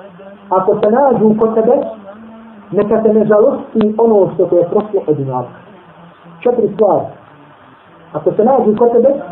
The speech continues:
neka te ne žalosti ono što te je prošlo od dunjalka. Sidku hadisi,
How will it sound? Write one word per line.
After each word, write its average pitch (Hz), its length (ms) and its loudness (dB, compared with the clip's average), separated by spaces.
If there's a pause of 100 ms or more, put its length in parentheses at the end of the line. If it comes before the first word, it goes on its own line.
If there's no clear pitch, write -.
neka 233 220 2
te 247 100 0
ne 247 120 2
žalosti 269 380 0
ono 202 240 0
što - 80 -8
te 202 80 -4
je - 80 -2
prošlo - 260 -6
od 151 60 -8 (360)
dunjalka. 127 420 -12 (720)
Sidku 220 360 0
hadisi, 190 800 -4